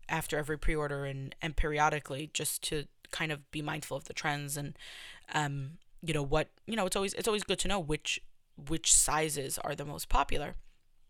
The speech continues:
There's a peak at size ten, twelve, meaning my most popular size that I sell is actually size eighteen.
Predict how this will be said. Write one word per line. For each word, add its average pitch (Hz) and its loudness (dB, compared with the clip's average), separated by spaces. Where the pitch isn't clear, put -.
There's 240 2
a 208 4
peak - -4
at 160 -2
size 147 4
ten, 165 0
twelve, - 0
meaning 156 -2
my 170 6
most 214 6
popular 220 8
size 180 6
that 175 0
I 170 4
sell 160 4
is 165 0
actually 156 0
size 147 0
eighteen. - -10